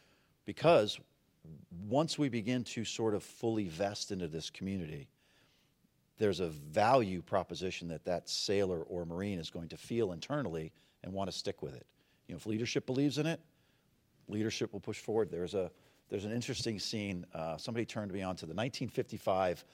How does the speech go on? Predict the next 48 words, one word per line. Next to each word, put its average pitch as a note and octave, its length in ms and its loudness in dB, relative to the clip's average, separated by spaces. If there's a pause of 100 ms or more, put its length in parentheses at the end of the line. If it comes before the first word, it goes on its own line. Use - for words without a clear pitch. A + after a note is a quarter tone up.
(280)
Billy A2+ 200 2
Mitchell, G2+ 380 -2
court-martialing A2 680 2
of D#2 160 -4
Billy F#2 220 0
Mitchell F2+ 320 -2
movie D#2 420 -6 (340)
that F#2+ 100 4
I C3 80 10
didn't C#3 100 8
know A#2 100 6
was G2+ 100 4
the F#2+ 80 -6
thing. G2 200 0
Gregory, F#2+ 480 2
Gregory G#2 320 2
Peck - 320 -6
plays F2 260 0
Billy E2+ 240 -2
Mitchell D#2+ 320 -6
in D#2 80 -10
the D#2 60 -12
movie. D#2+ 240 -10 (540)
And G2+ 100 -6
there's G#2+ 140 -2
an A#2 100 0
interesting B2 440 -2
scene A2 480 -2 (300)
when G#2 140 -6
they're F#2+ 100 -2
struggling G2+ 540 2
through F#2 320 0
sort F2+ 200 -2
of D#2+ 60 -4
the F2 80 -2
adoption F#2 400 2
of E2 60 -2
the E2 100 2
airplane, F2 420 0
and D#2 160 -8
Billy E2+ 180 -2
Mitchell F2 320 -6
sort E2 200 -4
of D#2+ 100 -6 (140)
s-, - 180 -12 (180)
challenging F#2 560 -2
the, D#2+ 120 -8 (100)
the, D#2+ 140 -6